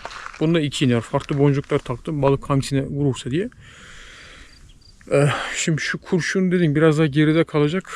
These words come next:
Ana beden misine bir tık böyle yere yatıracak. Arkadaşlar tamamen profesyonel yemli avlar için tasarlanan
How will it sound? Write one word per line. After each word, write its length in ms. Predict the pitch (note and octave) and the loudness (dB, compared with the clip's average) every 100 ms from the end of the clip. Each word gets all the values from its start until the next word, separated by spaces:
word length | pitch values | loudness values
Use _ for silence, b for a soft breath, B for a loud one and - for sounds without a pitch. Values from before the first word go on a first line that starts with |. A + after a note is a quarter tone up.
| B B - | B B -2
Ana 220 | D3+ D#3 | 2 4
beden 200 | D3+ D3+ | 6 4
misine 340 | C#3+ - D#3 | 2 -2 -4
bir 60 | D3 | -4
tık 260 | - - | -12 -8
böyle 180 | D3 D3 | -4 -2
yere 180 | D#3 C#3+ | 0 2
yatıracak. 480 | C3+ B2 C#3 F3 - B B B B B B B B - | 0 0 -2 -2 -6 B B B B B B B B -8
Arkadaşlar 360 | F3 G3 F3 D3 | -2 0 2 2
tamamen 360 | - E3+ F3 | 4 6 6
profesyonel 640 | E3+ - D3 D#3 - E3+ D#3+ - D3 | 2 -2 -2 -2 2 2 2 -2 -2
yemli 260 | C#3 D#3 | 2 4
avlar 220 | D#3+ D#3+ | 4 2
için 140 | D#3 C#3+ | 2 -2
tasarlanan 580 | - C#3+ D3+ D3+ D#3+ | -4 -2 0 2 2